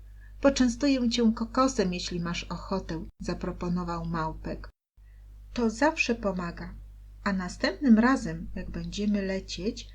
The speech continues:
zostawimy palmę w spokoju”. „Chcesz ze mną latać?” zdziwiła się słoniczka.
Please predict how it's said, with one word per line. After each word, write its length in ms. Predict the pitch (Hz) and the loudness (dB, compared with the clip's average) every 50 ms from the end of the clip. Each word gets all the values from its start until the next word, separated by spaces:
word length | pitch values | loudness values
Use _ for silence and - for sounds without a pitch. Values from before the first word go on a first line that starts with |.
| - - - - - | -18 -18 -16 -12 -8
zostawimy 680 | 190 202 196 - - 190 185 185 262 277 285 294 277 | -4 -4 -4 -2 -2 -4 -2 0 0 0 0 0 -4
palmę 520 | - - - 202 190 190 190 190 196 196 196 | -4 -2 0 0 2 2 0 0 -2 -2 -4
w 60 | - | -8
spokoju”. 760 | - - - - 185 175 - - 180 165 160 151 147 180 - - - - - - - - - - - - - - - | -10 -10 -8 -8 -8 -8 -6 -6 -4 -4 -4 -4 -6 -8 -10 -12 -14 -18 -18 -18 -18 -18 -18 -18 -18 -18 -20 -18 -18
„Chcesz 320 | - - - - - 214 185 | -18 -16 -6 -2 0 0 0
ze 160 | 175 196 185 | 0 -2 -2
mną 240 | 180 185 185 185 180 | -2 -2 -4 -4 -6
latać?” 720 | 175 170 160 160 - - 294 480 622 640 - - - - - - - - | -6 -8 -8 -8 -4 -2 -2 -2 -2 -4 -8 -12 -14 -16 -18 -18 -18 -18
zdziwiła 520 | - - - - 180 170 175 175 170 170 | -18 -14 -10 -8 -6 -6 -4 -4 -6 -6
się 220 | 175 - - 170 175 | -6 -8 -8 -8 -8
słoniczka. 720 | - - - 175 175 175 175 175 - - - - - - | -8 -8 -8 -6 -4 -4 -6 -6 -8 -10 -12 -10 -10 -12